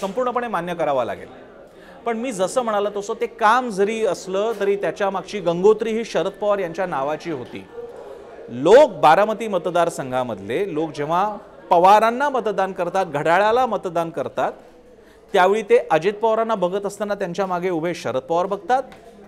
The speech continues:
आणि मी जसं मगाशी म्हणालो शरद पवारांच्या मागे तो त्या काँग्रेसी विचाराला बघतात. जसा महाराष्ट्रातला, देशातला दोन राजकीय विचारधारा आहेत, एक भाजप प्रणित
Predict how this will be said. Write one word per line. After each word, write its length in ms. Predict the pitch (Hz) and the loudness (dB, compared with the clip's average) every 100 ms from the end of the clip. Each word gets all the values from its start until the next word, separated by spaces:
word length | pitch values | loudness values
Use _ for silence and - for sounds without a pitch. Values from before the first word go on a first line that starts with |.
| - | -14
आणि 120 | 139 | -10
मी 80 | 170 | -4
जसं 240 | 180 180 | -2 -2
मगाशी 340 | 170 165 190 226 | -4 -2 -2 -4
म्हणालो 300 | 214 233 254 - - - | -2 0 0 -2 -14 0
शरद 220 | - 247 285 | 6 8 6
पवारांच्या 520 | 247 240 240 226 226 | 4 0 0 -4 -4
मागे 220 | 208 214 | -2 -4
तो 160 | 214 220 | -4 -4
त्या 160 | 220 | -4
काँग्रेसी 720 | 220 202 165 185 208 214 240 | -4 -4 -4 -2 -2 -2 -6
विचाराला 500 | 214 185 185 180 175 | -10 -6 -4 -2 -2
बघतात. 400 | 160 131 - 120 - - - - - - - | -4 -6 -6 -6 -6 -14 -20 -20 -20 -20 -16
जसा 280 | 131 160 170 | -10 -4 -2
महाराष्ट्रातला, 600 | 151 147 156 165 156 170 | 0 0 0 -4 -4 -4
देशातला 420 | 151 165 156 165 | -4 -4 -2 -2
दोन 220 | 151 170 | -2 -2
राजकीय 360 | 160 143 156 180 | 0 -2 -2 -6
विचारधारा 460 | 160 170 160 151 131 | -4 -4 -2 -2 -2
आहेत, 200 | 104 - | -6 -12
एक 160 | 123 | -10
भाजप 380 | 113 123 151 170 | -8 -6 -4 -4
प्रणित 600 | 214 - - - 190 | -6 -8 -14 -6 -4